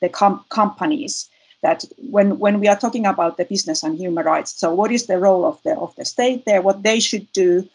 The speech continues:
and what is the role, role of the, of the company? So if we are thinking the, the, the role of the, of the companies here, here is that they, they have this, uh, uh, role to respect human rights.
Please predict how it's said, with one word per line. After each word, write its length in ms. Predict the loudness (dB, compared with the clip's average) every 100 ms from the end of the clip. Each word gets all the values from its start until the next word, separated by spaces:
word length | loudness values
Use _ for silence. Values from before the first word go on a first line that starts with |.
| -20 -16 -4
and 140 | 0
what 160 | 2 2
is 140 | 0
the 120 | -2 2
role, 360 | 4 2 -2 0
role 360 | 2 4 2
of 140 | -2 -4
the, 200 | -4 -4
of 160 | -6 -6
the 80 | -6
company? 680 | 0 0 0 -4 -2 -4 -8 _ _ _ _ _ _ _ _
So 480 | 0 6 6 6 0
if 160 | -10 -2
we 100 | 2
are 100 | 2
thinking 540 | 0 -4 -4 -6 -8 -8 0
the, 240 | 2 2
the, 200 | 0 0 0
the 100 | 0
role 260 | 2 2
of 160 | 2 0
the, 120 | -2 -2
of 200 | -4 -6
the 60 |
companies 680 | -2 2 2 2 -2 -4 -4
here, 240 | -4 -4 -4
here 320 | -2 2 2
is 280 | 2 -2 -2
that 260 | -4 -6 -6 0
they, 200 | 2 2
they 200 | 0 0
have 260 | 0 0
this, 420 | -2 -2 -2 -4 -6 -2
uh, 360 | 0 2 0 -4 _ _ _ -6
uh, 260 | -4 -4 -4 2
role 280 | 4 4 -2
to 120 | -12 -10 -6
respect 600 | -4 0 0 0 -6 -20 _ _
human 280 | -6 -4 -4
rights. 460 | -4 -8 -8 -10